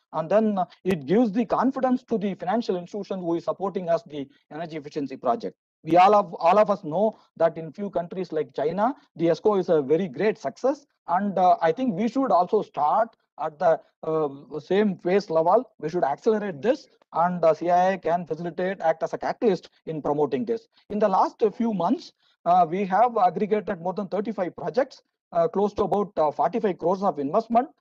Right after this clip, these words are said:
Uh, people have shown interest in esco, and, uh, we will be definitely, uh, make this number, uh, would like to see this number three fifty or a thousand, uh, mm, uh, not restricting to, not restricting to hundred or a few, uh, investment. So as I mentioned,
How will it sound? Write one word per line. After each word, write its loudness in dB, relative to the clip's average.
Uh, -4
people -2
have 4
shown 0
interest -4
in -2
esco, 4
and, -4
uh, 4
we -2
will -2
be -2
definitely, -2
uh, -2
make -2
this -2
number, 0
uh, -2
would -8
like 2
to 2
see 0
this 0
number 0
three -2
fifty -2
or 4
a -4
thousand, 0
uh, -2
mm, -10
uh, -2
not -2
restricting -2
to, 0
not -4
restricting -10
to -4
hundred 0
or 2
a -2
few, 0
uh, 2
investment. -4
So 0
as 6
I 0
mentioned, 0